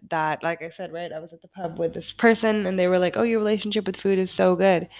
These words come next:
Like, it's so healthy." And I was like, <gasps> gasp. I was like, "Me?" I used to be, like,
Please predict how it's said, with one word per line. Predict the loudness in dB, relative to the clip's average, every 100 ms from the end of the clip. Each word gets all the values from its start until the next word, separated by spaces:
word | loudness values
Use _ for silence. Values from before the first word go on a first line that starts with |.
| -20 -20 -20 -20 -14 -6
Like, | -6
it's | -6 -6
so | -4
healthy." | -2 -4 -4 -6 -4
And |
I | -2
was | -2
like, | -2 -2 -2
<gasps> | 0 -2 -6 -8 -2
gasp. | -2 -2 -8 -16 -10 -6
I |
was | -4
like, | -4 -4
"Me?" | -4 -2 -2 -2 -4 -4 -2 4
I | 6
used | 6 2 -4
to | -6
be, | -4 -2
like, | -2 -2